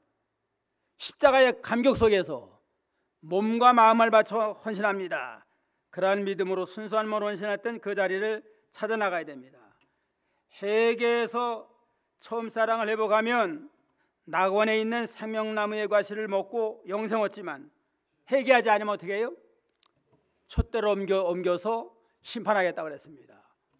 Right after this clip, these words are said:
두렵고 떨리는 마음을 가지고 우리 모두 다 회개함으로 처음 사랑을 회복해서 하나님의 낙원에 거하며 하나님 주신 생명과를 먹고 영생 복락을 누리는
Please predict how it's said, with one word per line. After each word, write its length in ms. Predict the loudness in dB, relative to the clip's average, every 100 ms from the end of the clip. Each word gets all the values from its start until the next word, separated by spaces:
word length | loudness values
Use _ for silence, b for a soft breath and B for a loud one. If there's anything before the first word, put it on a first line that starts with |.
| _ _ _
두렵고 220 | -14 -8
떨리는 280 | -6 -4 0
마음을 320 | 2 2 2
가지고 500 | 2 0 -4 -12 -18 _ _ _ _ _ _
우리 180 | -10 -8
모두 520 | -4 0 6 6 6
다 180 | 8 8
회개함으로 800 | 8 6 6 6 4 -2 -8 -16 _ _ _ _ _ _ _ -14
처음 280 | -8 -6
사랑을 360 | -2 0 0 0
회복해서 640 | -2 -2 -2 -4 -12 -18 _ _ _ _ _
하나님의 500 | -10 -2 -2 -2 0
낙원에 400 | 2 4 4 4
거하며 460 | 4 2 0 -10 -16 _ _ _ _ _ _ _ _
하나님 320 | -6 -2 -2
주신 120 | -2 -6
생명과를 580 | -6 -2 2 4 4
먹고 480 | 2 -2 -4 -18 -20 _ _ _ _ _ _ _ _ -2
영생 440 | 2 4 2 2
복락을 380 | 4 6 6 6
누리는 380 | 4 2 2